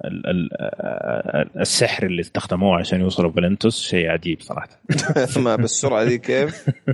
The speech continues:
Speaker 1: <laughs> جد.
Speaker 2: ما تعليق
Speaker 1: آه،
Speaker 2: صراحة.
Speaker 1: فهم إيش يبغوا يسووا؟ يبغوا يسووا زي اللي يبغى يسويه، آه، إيرون، آه، جريجوي.
Speaker 2: عمو.
Speaker 1: يبغوا يروحوا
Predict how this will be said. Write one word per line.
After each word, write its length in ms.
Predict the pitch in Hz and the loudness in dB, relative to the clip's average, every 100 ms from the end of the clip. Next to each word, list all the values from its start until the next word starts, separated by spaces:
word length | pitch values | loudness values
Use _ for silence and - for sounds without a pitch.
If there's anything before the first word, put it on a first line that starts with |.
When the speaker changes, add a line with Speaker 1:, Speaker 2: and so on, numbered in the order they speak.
| - | -4
Speaker 1:
<laughs> 560 | - 110 - 110 - 107 | -8 -6 -2 -2 -2 -2
جد. 100 | 95 _ - - - - - - 160 - | -2 _ -12 -12 -10 -8 -8 -8 -10 -8
Speaker 2:
ما 300 | 87 90 90 | 0 2 4
تعليق 360 | 87 85 85 - | 4 4 4 0
Speaker 1:
آه، 40 | |
Speaker 2:
صراحة. 500 | - 90 - - - - - | -8 -8 -10 -12 -20 -20 -4
Speaker 1:
فهم 280 | - 135 143 | 2 2 4
إيش 200 | 147 143 | 2 2
يبغوا 160 | 117 | 2
يسووا؟ 340 | 107 104 98 117 | 2 2 2 2
يبغوا 140 | 117 | 2
يسووا 320 | 120 160 139 | 2 2 4
زي 320 | 117 139 139 131 | 4 4 2 2
اللي 160 | 113 | 2
يبغى 180 | 107 98 | 2 2
يسويه، 640 | 95 95 98 113 117 101 - _ 82 | 0 0 4 4 4 2 -4 _ -2
آه، 320 | 85 80 - | 0 0 2
إيرون، 500 | 101 95 90 85 85 _ _ | 4 4 2 -2 -8 _ _
آه، 760 | 90 85 80 80 73 73 69 67 65 58 52 57 62 | -4 0 0 0 0 -2 -4 -6 -10 -10 -8 -4 -2
جريجوي. 440 | - 127 160 78 - _ - | 2 2 2 0 -2 _ -4
Speaker 2:
عمو. 180 | 113 113 | 0 2
Speaker 1:
يبغوا 240 | 90 95 | 4 4
يروحوا 520 | 104 127 117 120 131 | 6 4 2 2 0